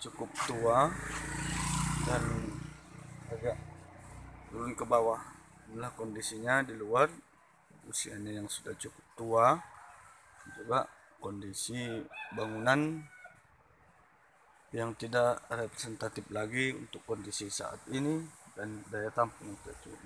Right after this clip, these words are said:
lagi. Saat ini masjid kita ini dalam tahap pembangunan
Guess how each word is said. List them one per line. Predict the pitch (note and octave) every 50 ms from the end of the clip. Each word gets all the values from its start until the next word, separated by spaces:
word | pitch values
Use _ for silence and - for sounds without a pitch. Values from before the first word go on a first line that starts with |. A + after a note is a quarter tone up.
| A#2 A2+
lagi. | A2 - - - - - - - - - - - - - - - - - - - - - - - - - - - - - -
Saat | - - B2 B2 B2 C3+
ini | B2+ C#3 D#3 F3 F#3 F3 E3+ - - - - - - - - - - - -
masjid | - B2 B2 - - C3+
kita | - - - C#3 - B2+ B2+
ini | B2+ C3+ D3 D3+ C#3+
dalam | A#2+ A2 A2 A2 G#2+ A2 - A#2+
tahap | A2+ A2+ A#2 - - -
pembangunan | - A#2 A#2 A2 A2+ G#2+ G#2 G#2 G#2 A#2 C3 D3+ F3+ G3